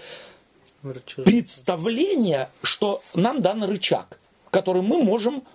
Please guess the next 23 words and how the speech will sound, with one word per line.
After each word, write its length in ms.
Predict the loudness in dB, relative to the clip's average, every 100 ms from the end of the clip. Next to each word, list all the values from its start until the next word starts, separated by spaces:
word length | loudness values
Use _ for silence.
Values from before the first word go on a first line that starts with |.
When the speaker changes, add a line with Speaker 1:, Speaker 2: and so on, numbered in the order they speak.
| 0
Speaker 2:
управлять. 680 | 2 2 0 0 -4 -8 -18 -10 -6 -2 0
И 60 |
это, 200 | 2 2 -2 -2 -2
и 80 | 0 0
это 160 | -2
представление 720 | -2 -2 -4 -4 -2 0 2 0
есть 360 | 0 -2 -2 -2
и, 200 | -2 -2 _ _ _ -20 -20 _
к 60 | -4
сожалению, 800 | -2 -2 0 2 2 0 -2 -4 -10 _ -2
а 100 | 0
может 180 | 0 -2
быть 140 | -2
просто 280 | -2 0 -2
как 200 | -4 -4
факт, 320 | -4 -4 -6 -12 -6
и 60 | -2
в 40 | 0
адвентистской 520 | 0 0 -2 -2 -2
церкви, 380 | -2 -2 -2 -2
в 80 |
том 180 | 0 0
плане, 440 | 0 -2 0 0